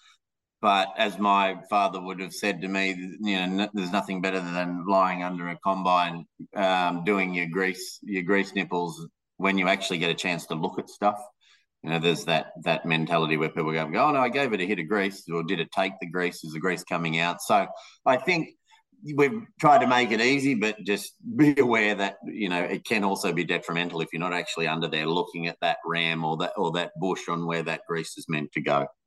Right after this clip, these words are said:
um, from that point of view. But trying to keep the grease levels as low as, uh, the, the grease points as, as low as we can, so we make sure we have a relatively clean and, and quick,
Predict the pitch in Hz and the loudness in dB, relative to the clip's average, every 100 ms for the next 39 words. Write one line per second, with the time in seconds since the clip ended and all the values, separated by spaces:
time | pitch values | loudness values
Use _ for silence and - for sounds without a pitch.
0 | _ 98 85 76 76 76 - 80 73 - | _ -8 -4 2 2 2 0 0 -2 -2
1 | 82 78 71 80 73 - - - - _ | -2 -2 2 4 4 2 0 0 -2 _
2 | _ - - 151 139 113 123 104 85 101 | _ -18 2 6 6 6 4 4 2 4
3 | 101 101 104 98 92 92 90 92 95 95 | 4 4 2 4 2 0 2 6 6 6
4 | 85 90 104 98 101 101 104 98 101 101 | 0 -4 -2 -2 0 -2 -2 -2 0 0
5 | - 107 101 - 90 82 - _ _ - | 0 -2 0 -4 -8 -8 -16 _ _ -2
6 | 202 101 98 92 82 101 98 95 98 90 | 6 6 6 2 0 0 0 0 -2 -2
7 | 92 92 87 - 92 87 87 85 78 - | 0 -2 -4 -2 -2 0 0 0 -2 -4
8 | - _ - 92 95 95 98 82 90 87 | -16 _ -4 0 0 0 -2 -2 -2 -2
9 | 82 - 98 95 92 90 85 - _ _ | -4 -4 -2 0 0 -2 -4 -10 _ _
10 | - 90 90 101 90 87 87 107 95 | -4 -2 -2 -2 -2 -4 -4 -2 -2